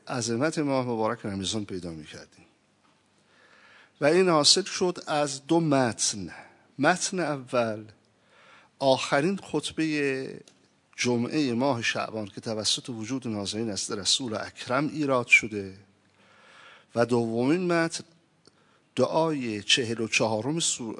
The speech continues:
دعای چهل و چهارم صحیفهٔ سجادیه وجود نازنین امام ا-، امام سجاد علیه السلام. این دوتا به ما این کمک رو می‌کرد. من نرسیدم این رو توضیح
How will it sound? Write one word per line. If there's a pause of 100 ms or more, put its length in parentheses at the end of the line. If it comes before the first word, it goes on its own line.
(360)
دعای
چهل
و
چهارم
صحیفهٔ
سجادیه
وجود
نازنین
امام
ا-،
امام (340)
سجاد (180)
علیه
السلام. (640)
این
دوتا
به
ما
این
کمک
رو
می‌کرد. (1160)
من
نرسیدم
این
رو
توضیح